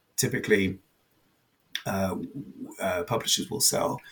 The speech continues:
uh, hardbacks of these monographs into libraries, and then at a certain point they'll release a paperback. And with Flip It Open, what we're saying is that at the point where we flip to the, uh, open access version, we'll also release a low-cost paperback at the same time.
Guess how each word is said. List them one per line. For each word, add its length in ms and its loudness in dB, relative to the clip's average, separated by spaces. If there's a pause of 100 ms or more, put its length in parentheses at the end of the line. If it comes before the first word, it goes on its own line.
(360)
uh, 280 -2
hardbacks 520 2
of 60 -4
these 160 0
monographs 480 2
into 200 0
libraries, 520 2
and 100 -2
then 200 2
at 60 -4
a 40 2
certain 260 4
point 200 -4
they'll 80 -2
release 260 0
a 60 -8
paperback. 560 -2 (420)
And 120 2
with 100 2
Flip 240 6
It 80 2
Open, 340 4
what 160 2
we're 120 2
saying 400 4
is 160 2
that 120 6
at 140 4
the 80 -2
point 240 2
where 160 4
we 140 2
flip 340 0
to 160 0
the, 560 -2
uh, 400 0
open 260 0
access 500 2
version, 460 -2
we'll 160 4
also 320 2
release 360 0
a 60 0
low-cost 640 0 (120)
paperback 480 -4
at 80 -8
the 60 -6
same 220 -2
time. 340 -4